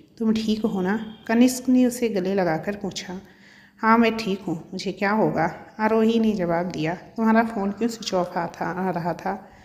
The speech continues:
कनिष्क ने उससे पूछा। आरोही उससे दूर हो अपने पलंग पर बैठ गई। उसने कनिष्क को बुलाते हुए कहा,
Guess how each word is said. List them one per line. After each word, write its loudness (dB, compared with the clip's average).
कनिष्क 8
ने 0
उससे -2
पूछा। -4
आरोही 4
उससे -4
दूर 0
हो -6
अपने 6
पलंग 2
पर 0
बैठ 2
गई। -2
उसने 0
कनिष्क -4
को 0
बुलाते 2
हुए 2
कहा, -8